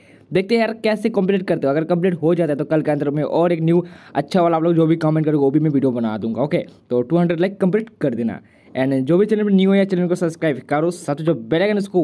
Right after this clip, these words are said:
ऑल नोटिफिकेशन कर दो ताकि आने वाला वीडियो का नोटिफिकेशन आपको पहले ऐसे ही मिलता रहे।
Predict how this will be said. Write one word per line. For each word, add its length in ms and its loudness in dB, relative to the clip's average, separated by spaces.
ऑल 120 2
नोटिफिकेशन 340 -2
कर 100 -2
दो 140 -4
ताकि 320 -4
आने 260 -2
वाला 140 2
वीडियो 220 2
का 120 0
नोटिफिकेशन 560 0
आपको 200 -4
पहले 340 -2
ऐसे 200 -2
ही 160 0
मिलता 420 -4
रहे। 220 -4